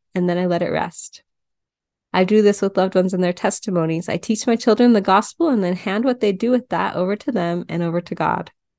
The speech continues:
Or with others who've been in my circle of influence or under my stewardship. I do my part, trying to be mindful of what the Spirit would have me do, and then I let it go.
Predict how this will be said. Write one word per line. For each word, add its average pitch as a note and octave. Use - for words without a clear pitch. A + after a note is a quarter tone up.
Or G3+
with G3+
others G3+
who've G#3+
been F#3
in F#3+
my F#3
circle F3+
of F3
influence G3+
or -
under G3
my F3+
stewardship. -
I E3+
do F#3
my F#3
part, C#4
trying G#3+
to -
be C#4
mindful G3
of F#3
what E3+
the F3
Spirit -
would -
have F#3
me E3+
do, E3
and F3
then F#3
I G3
let E3+
it -
go. -